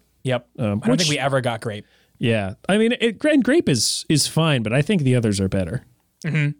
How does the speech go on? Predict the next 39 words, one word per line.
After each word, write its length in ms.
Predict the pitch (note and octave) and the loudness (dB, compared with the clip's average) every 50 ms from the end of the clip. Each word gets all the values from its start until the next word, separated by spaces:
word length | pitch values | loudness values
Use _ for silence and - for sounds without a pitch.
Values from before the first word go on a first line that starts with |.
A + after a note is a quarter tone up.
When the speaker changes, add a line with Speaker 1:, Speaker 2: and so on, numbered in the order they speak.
| _ - | _ 0
Speaker 2:
Are 40 | - | 2
you 220 | D#3+ F#3+ G3 F#3+ | 4 4 4 4
a, 300 | F#3 F3 E3 D#3+ D3+ D3 - | 2 2 2 2 0 0 -2
a 80 | C3 A#2 | -4 -6
jam, 640 | A#2+ - C#3+ C#3 D#3+ F3+ G3 G#3 A3+ A#3 A#3 A3+ E3+ | -2 0 2 2 2 2 2 0 0 0 0 0 0
jelly, 420 | C#3+ D3+ E3+ F#3+ G#3+ A3+ A3 F#3 | 2 2 2 2 4 4 4 2
or 80 | D3+ C#3 | 2 0
preserves 680 | - - C#3 B2 A2 A#2+ B2+ C3+ C3+ B2+ A2+ G2+ - - | 0 0 0 2 2 2 2 4 4 2 2 0 -4 -4
guy? 400 | - G2 E2 E2+ - - C3 - - _ _ _ _ _ _ _ _ _ _ - C3 | -4 -4 -6 -6 -8 -8 -10 -10 -10 _ _ _ _ _ _ _ _ _ _ -6 -2
Speaker 1:
Ooh, 420 | C#3 D3 D3+ D3 C#3+ C3 A2+ G#2+ - | 0 2 2 2 2 0 -2 -4 -4
I 80 | - F3+ | -2 0
like 240 | A#3+ D#4+ D4+ - - | 2 2 2 0 0
all 240 | - C#3 D3 D3 C3 | 0 0 0 0 0
of 120 | A2 G#2+ | -2 -6
them. 300 | G2+ F#2+ F#2 F2+ G#2+ - _ _ - | -12 -18 -20 -20 -20 -20 _ _ 0
Speaker 2:
Mm-hmm. 460 | D3+ C3 A2+ A2 G#2 G#2 G#2 G#2 - | 2 2 4 4 2 2 2 0 0
Speaker 1:
Um, 640 | B2+ B2+ B2+ B2 B2 B2 B2 A#2+ A#2+ A#2 A#2+ B2 - _ _ _ _ _ _ _ _ _ _ _ - | -2 0 0 2 2 0 0 -2 -2 -4 -6 -8 -10 _ _ _ _ _ _ _ _ _ _ _ -4
yeah, 260 | - G#3 A3+ E3 B2+ B2 - | -2 0 0 0 -2 -4 -6
I, 100 | - F3 | -4 -4
I 260 | G#3 A#3 A#3+ A#3 A3+ C4+ | -2 -2 -2 -2 -2 0
like, 340 | C#4 B3+ G#3 F3 D#3+ - - - | 2 2 2 0 0 -4 -8 -4
I 100 | G#3+ B3+ | -2 0
like 180 | G#3+ C#3+ A2 | 0 0 -2
all 180 | A2 G2+ G2+ G#2+ | -4 -10 -12 -10
of 60 | A2+ | -6
them. 220 | A#2+ C3 C#3+ D#3 - _ _ _ _ _ _ - | -4 -4 -4 -6 -10 _ _ _ _ _ _ -2
Speaker 2:
I, 480 | B2 D3 E3 F#3+ G#3 G#3+ G#3+ G#3+ F#3+ - | 0 2 2 2 2 2 0 0 0 0
I, 180 | E3 A3 B3+ A3 F#3+ A#3 | 0 0 0 2 2 0
I 40 | A3+ | 0
too 280 | G3+ - A3+ A#3 A#3 | 0 2 2 2 4
like 240 | G#3 F3+ F3 E3+ D3+ | 4 4 2 2 2
all 160 | D#3 C#3+ C#3+ | 2 2 2
of 80 | D3+ D3 | 2 2
them, 140 | E3 E3 D#3 | 2 2 2
but 160 | C#3 C#3+ C3 | 0 0 0
I 100 | B2+ C#3 | 0 0
definitely, 1000 | C3 B2 F3+ G#3+ G#3+ - C#4 C#4 C#4 A#3+ G#3 A3+ A3+ A3+ A3+ A3+ A3 A3 - - - | 0 2 2 0 0 2 2 0 0 2 2 2 2 4 4 2 2 0 -2 -4 -2
I 120 | E3+ A3 C4 | -2 0 2
never 180 | C4+ A#3+ G#3+ | 2 2 2